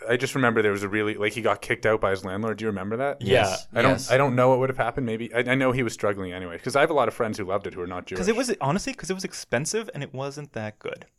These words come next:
Speaker 1: Yeah,
Speaker 2: Can we
Speaker 1: I
Speaker 2: just be honest here? Kaplansky's
Speaker 1: The,
Speaker 2: never
Speaker 1: the
Speaker 2: made the best
Speaker 1: smoked
Speaker 2: food.
Speaker 1: meat was not good. The other, the non-deli stuff was very good.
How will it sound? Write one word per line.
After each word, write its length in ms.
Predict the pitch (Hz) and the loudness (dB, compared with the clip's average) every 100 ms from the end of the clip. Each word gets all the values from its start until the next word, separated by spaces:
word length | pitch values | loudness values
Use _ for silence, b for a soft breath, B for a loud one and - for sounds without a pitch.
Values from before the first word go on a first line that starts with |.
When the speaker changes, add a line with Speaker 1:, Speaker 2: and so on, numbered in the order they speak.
| - | -10
Speaker 1:
Yeah, 260 | 101 87 85 | -8 -8 -6
Speaker 2:
Can 160 | - | 0
we 40 | 120 | 0
Speaker 1:
I 20 | |
Speaker 2:
just 160 | 117 - | 0 0
be 80 | |
honest 260 | 120 131 131 | 0 0 -2
here? 220 | 151 156 | -2 -2
Kaplansky's 540 | - - 147 - 151 135 | -6 -4 -2 -2 -4 12
Speaker 1:
The, 140 | 156 | 12
Speaker 2:
never 140 | 143 | 12
Speaker 1:
the 60 | 151 | 12
Speaker 2:
made 80 | 123 | 8
the 40 | |
best 40 | 113 | 8
Speaker 1:
smoked 280 | 160 196 196 | 12 12 12
Speaker 2:
food. 40 | |
Speaker 1:
meat 100 | 156 | 8
was 160 | 135 127 | 8 4
not 180 | 117 - | 2 2
good. 180 | 101 98 | 2 6
The 120 | 135 | 8
other, 320 | 175 202 156 | 10 10 8
the 100 | 143 | 4
non-deli 480 | 139 165 214 120 98 | 6 6 8 8 6
stuff 220 | - 87 | 0 -2
was 100 | 95 | -4
very 260 | 95 90 85 | -2 -2 -2
good. 220 | 85 | -6